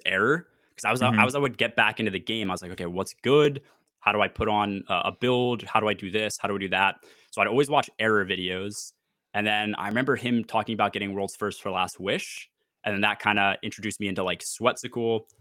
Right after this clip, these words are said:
Speaker 1: and Glad.
Speaker 2: Yeah.
Speaker 1: So I'd say, I'd say from, like, a perspective of somebody, I'd love to push towards what kinda, like, what Glad's doing. Just have fun on stream, do a lot of the end game, kinda the stuff that he did before he went into Variety. And then, you know, maybe even one day down the line,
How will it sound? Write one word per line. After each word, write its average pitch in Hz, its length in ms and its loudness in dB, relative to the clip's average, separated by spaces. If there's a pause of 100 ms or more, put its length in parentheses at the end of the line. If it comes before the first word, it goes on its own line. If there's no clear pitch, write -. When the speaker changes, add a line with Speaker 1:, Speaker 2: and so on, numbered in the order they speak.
(280)
Speaker 1:
and 92 180 -6
Glad. 92 380 4
Speaker 2:
Yeah. 92 120 -4
Speaker 1:
So - 160 -6
I'd 127 120 2
say, 113 420 0 (360)
I'd 110 100 -8
say 185 160 -4
from, 185 160 -2
like, 165 160 2
a 135 80 4
perspective - 520 0
of 107 120 -4
somebody, 101 520 -4 (260)
I'd 117 120 0
love 147 140 2
to 147 60 -2
push - 280 -4
towards 120 220 -2
what 110 180 -2
kinda, 107 200 4
like, 101 280 -2
what 104 140 -8
Glad's 90 320 -2
doing. 107 320 -4 (340)
Just - 340 -8 (220)
have 123 180 4
fun 123 160 4
on 120 100 2
stream, 110 520 -2
do 110 80 -2
a 107 40 2
lot 107 120 4
of 107 60 -2
the 104 120 -6
end 95 220 -2
game, 117 360 0 (320)
kinda 107 160 -2
the 104 80 -2
stuff - 180 -6
that 104 100 -4
he 107 80 -4
did 101 200 0
before 98 280 -8
he 101 120 -6
went 92 280 0 (440)
into 104 160 -6
Variety. 107 500 0
And 110 80 0
then, 92 300 -4
you - 80 -4
know, 95 160 2
maybe 110 240 0
even 101 160 -2
one 92 140 -2
day 90 140 0
down 90 160 0
the 85 80 -4
line, 87 360 -4